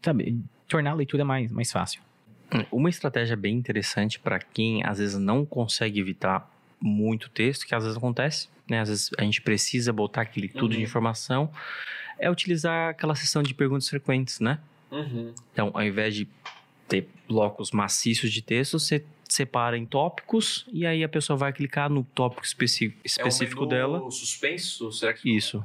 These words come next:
Speaker 3: é o menu suspenso que
Speaker 1: Não,
Speaker 3: você
Speaker 1: aquilo é uma
Speaker 2: É, acho que pode ser um
Speaker 1: É,
Speaker 2: Acho que
Speaker 1: é um
Speaker 2: seria acórdion, acho que
Speaker 1: acordeão,
Speaker 2: em inglês.
Speaker 1: né?
Speaker 2: É.
Speaker 1: É uma sanfona.
Speaker 3: Uhum.
Speaker 2: Isso.
Speaker 1: Então.
Speaker 2: Então, acho que é uma estratégia, e é, acho que o El explicou muito bem, acho que o usuário escaneia, né?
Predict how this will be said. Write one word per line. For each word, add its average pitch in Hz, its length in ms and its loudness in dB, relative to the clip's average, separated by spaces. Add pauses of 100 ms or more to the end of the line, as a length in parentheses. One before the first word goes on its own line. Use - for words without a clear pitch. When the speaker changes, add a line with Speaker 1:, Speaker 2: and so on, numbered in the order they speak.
Speaker 3:
é - 80 -4
o 123 40 -8
menu 139 140 -6
suspenso 190 300 -4
que 170 80 -2
Speaker 1:
Não, 143 120 4
Speaker 3:
você 117 80 0
Speaker 1:
aquilo 135 160 -2
é - 40 2
uma 104 340 0 (480)
Speaker 2:
É, 320 60 2 (140)
acho 190 200 2
que - 80 -12
pode 180 200 0
ser 185 60 4
um 185 120 2 (520)
Speaker 1:
É, 104 200 2
Speaker 2:
Acho - 100 -8
que - 100 -18
Speaker 1:
é - 80 0
um 135 60 2
Speaker 2:
seria 139 280 2
acórdion, 117 540 0
acho 131 100 0
que 139 140 2
Speaker 1:
acordeão, 117 360 2
Speaker 2:
em - 40 0
inglês. 117 160 2
Speaker 1:
né? 101 160 0
Speaker 2:
É. 101 40 2
Speaker 1:
É 110 40 2
uma 110 280 0
sanfona. 113 520 0 (180)
Speaker 3:
Uhum. 127 360 -4
Speaker 2:
Isso. - 380 4 (160)
Speaker 1:
Então. 107 280 0 (260)
Speaker 2:
Então, 110 520 2
acho 113 120 -2
que - 80 -8
é 120 40 2
uma 117 80 2
estratégia, 117 760 0
e 127 80 0
é, 131 240 2
acho 139 180 0
que - 140 -4
o 151 220 2
El 147 180 0
explicou - 320 -2
muito 123 180 0
bem, 117 160 2
acho 104 140 -2
que - 100 -4
o 101 40 4 (100)
usuário 104 280 0
escaneia, 104 580 0
né? 104 180 -2